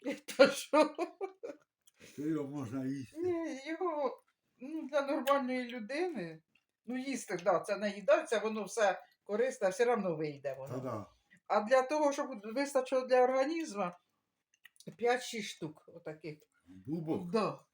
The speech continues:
Speaker 2: Чи
Speaker 1: отаких
Speaker 2: грон?
Speaker 1: ягід, ягід таких. П'ять-шість штук достатньо на день.
Speaker 2: А я думав, грон.
Speaker 1: А це остальне воно все одно вийде. Бо воно користі не принесе. Ну, про-, та, типу, ти отримаєш насолоду таку.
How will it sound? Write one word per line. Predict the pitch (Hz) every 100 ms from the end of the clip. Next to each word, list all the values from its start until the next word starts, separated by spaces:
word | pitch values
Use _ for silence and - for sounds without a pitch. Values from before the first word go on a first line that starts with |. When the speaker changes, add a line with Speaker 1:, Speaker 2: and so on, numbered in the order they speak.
| -
Speaker 2:
Чи | 127
Speaker 1:
отаких | 214
Speaker 2:
грон? | - 233 185
Speaker 1:
ягід, | 233 175 175 160
ягід | 202 226 170 156
таких. | 175 - 160 156 _ _ _ _ _ -
П'ять-шість | 269 294 277 262
штук | - 302 208
достатньо | 285 - 240 240 220 202 202
на | 202 185
день. | 190 175 165 170 _ _
Speaker 2:
А | 135
я | 156
думав, | 156 156 143 101
грон. | 107 107 107
Speaker 1:
А | 302 359
це | 440 415 302
остальне | - 339 302 302
воно | 262 247
все | 220 247 220 196
одно | 208 202 156
вийде. | 175 170 165 165 175 - _ _ _ _ _ _ 170
Бо | 190
воно | 185 185 196 190 160 180 -
користі | 208 208 208 214
не | 208
принесе. | 214 262 254 254 254 311
Ну, | 226 240 220 _ _ - -
про-, | 233 214 - 214
та, | 226
типу, | 214 214 - 196
ти | 240
отримаєш | 240 208 233 269 233 214 196 - - _ - _
насолоду | 190 208 214 214 208 170 160
таку. | 156 156 - 170